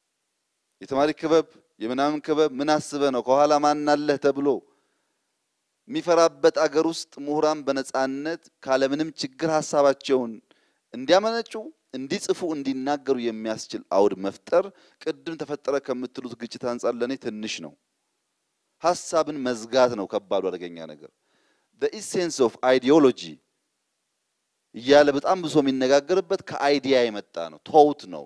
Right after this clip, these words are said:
Thought is the father of action። አይዲያን ኢንተርቴን ማድረግ ከቻል አክሽን ቀጥሎ ይመጣል። Action is the father of habit። ልምምዱ፣ ካራክተር ማድረጉ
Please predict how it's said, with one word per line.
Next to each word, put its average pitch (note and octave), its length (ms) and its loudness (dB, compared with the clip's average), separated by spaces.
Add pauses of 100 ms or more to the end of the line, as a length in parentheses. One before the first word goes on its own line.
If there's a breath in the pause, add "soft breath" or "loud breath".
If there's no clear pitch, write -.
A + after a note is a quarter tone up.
Thought E3+ 360 4
is E3 120 -16
the B2+ 120 4
father B2 300 2
of G#2+ 120 2
action። G2 400 -2 (1400)
አይዲያን F3+ 600 2
ኢንተርቴን E3 640 0
ማድረግ C3 380 2
ከቻል F3+ 440 0 (520)
አክሽን - 460 -4
ቀጥሎ A2 320 -6
ይመጣል። F2+ 360 -10 (960 soft breath)
Action E3+ 380 2
is D#3 100 2
the C3+ 100 6
father C3+ 300 4
of A2 140 6
habit። A#2 340 2 (1000)
ልምምዱ፣ F#3 560 -4 (1080)
ካራክተር F3+ 460 2
ማድረጉ F3+ 460 8